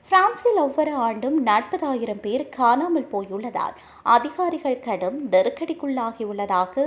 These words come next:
தெரிய வந்துள்ளது. அவர்களில் பத்தாயிரம் பேர் ஒருபோதும் கண்டுபிடிக்கப்படவில்லை என தெரிய வருகிறது. பிரான்சில் ஒவ்வொருவரின் மரணத்திற்கு பிறகு வாரிசுகள் மற்றும்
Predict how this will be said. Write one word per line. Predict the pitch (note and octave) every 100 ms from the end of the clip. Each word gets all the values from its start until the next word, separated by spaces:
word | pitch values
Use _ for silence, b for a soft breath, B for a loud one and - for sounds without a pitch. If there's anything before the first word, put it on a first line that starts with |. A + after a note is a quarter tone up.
| C#4+
தெரிய | D4+ C#4 D#4+ G#3+
வந்துள்ளது. | B3 A3+ D#3+ - - - - B B B B3
அவர்களில் | C#4 F4 - D#4+ D#4 -
பத்தாயிரம் | D4 D4 F#4+ E4+ C#4 B3+
பேர் | B3 C4 - A3
ஒருபோதும் | B3 C#4 C#4 A#3+ A#3 A#3+ B3+
கண்டுபிடிக்கப்படவில்லை | C#4+ D#4 F4 C4+ A#3 G#3+ G#3 G3 G3 G3 F#3+ F#3+
என | G#3 G3+
தெரிய | C#4 C#4+ C4 G#3
வருகிறது. | A3 F3+ - - E3+ - B B B -
பிரான்சில் | C4+ C4+ C#4 E4+ E4+ -
ஒவ்வொருவரின் | B3 B3 - - B3+ A#3+ A#3+ G#3+
மரணத்திற்கு | G3+ G#3+ B3+ C4+ - C4+
பிறகு | C4 B3+ D#4+ D#4 G3+
வாரிசுகள் | A#3+ B3+ D#4 - D4+ D4 C#4+
மற்றும் | C#4 E4